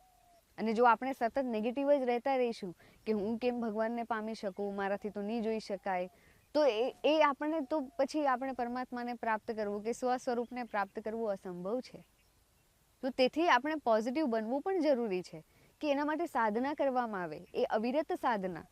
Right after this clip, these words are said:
કે જેમાં ખંડન ન હોય અને એક દિવસમાં નહીં થાય. પહેલી તમે દસ મિનિટથી શરૂઆત કરી, પંદર મિનિટ, એમ દસ દસ મિનિટ વધારતા ગયા, વધારતા ગયા, વધારતા ગયા, દર દિવસે એને, એનો એ સમયગાળો આપણે વધારતા ગયા ધ્યાન સાધનાનો,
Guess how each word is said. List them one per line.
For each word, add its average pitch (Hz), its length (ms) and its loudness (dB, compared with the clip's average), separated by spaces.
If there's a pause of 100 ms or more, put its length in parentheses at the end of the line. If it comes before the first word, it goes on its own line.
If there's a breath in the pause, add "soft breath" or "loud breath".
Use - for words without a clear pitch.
(760)
કે 285 100 4
જેમાં 269 240 2
ખંડન 262 420 2
ન 294 140 0
હોય 196 340 -2 (340 soft breath)
અને 262 240 2
એક 262 80 0
દિવસમાં 269 500 0
નહીં 269 220 -4
થાય. 208 300 -10 (720)
પહેલી 233 300 0
તમે 254 260 -2 (220)
દસ 220 280 0
મિનિટથી 262 340 -4
શરૂઆત 214 440 -2
કરી, 190 300 -8 (180)
પંદર 220 380 2
મિનિટ, 196 340 -8
એમ 233 260 -6 (320 loud breath)
દસ 233 180 4
દસ 302 240 4
મિનિટ 269 240 0
વધારતા 240 480 0
ગયા, 240 220 2
વધારતા 220 440 -2
ગયા, 214 200 0
વધારતા 208 460 -4
ગયા, 202 260 -2
દર 208 280 2
દિવસે 233 480 -2
એને, 226 240 -6
એનો 226 300 -4
એ 233 160 -2
સમયગાળો 233 560 -2
આપણે 220 240 -2
વધારતા 208 500 -2
ગયા 190 200 -2
ધ્યાન 185 280 -8
સાધનાનો, 165 600 -10